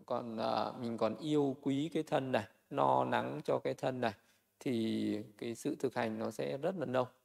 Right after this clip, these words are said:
có kết quả. Thế nên là cứ thực hành, đừng bận tâm đến cái đau, cái tê này.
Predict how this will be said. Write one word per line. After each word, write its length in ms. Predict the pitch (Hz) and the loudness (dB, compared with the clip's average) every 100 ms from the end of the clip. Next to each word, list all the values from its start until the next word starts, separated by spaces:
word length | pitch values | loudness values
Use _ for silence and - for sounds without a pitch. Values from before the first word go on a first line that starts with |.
| _ _ | _ _
có 140 | 120 117 | -6 -2
kết 140 | 139 135 | -4 -2
quả. 140 | 117 - _ _ _ _ _ | -4 -4 _ _ _ _ _
Thế 120 | 123 | -14
nên 180 | 127 127 | -10 -8
là 100 | 117 117 | -8 -6
cứ 140 | 131 | -6
thực 180 | 135 147 | -4 -4
hành, 180 | 127 117 | -4 -4
đừng 160 | 117 117 | -4 -4
bận 120 | 120 127 | -4 -2
tâm 200 | 127 123 | -4 -2
đến 140 | 120 | -4
cái 100 | 135 | -4
đau, 260 | 139 123 120 | -4 -4 -4
cái 100 | 123 | -8
tê 220 | - 131 | -6 -4
này. 100 | 117 | -4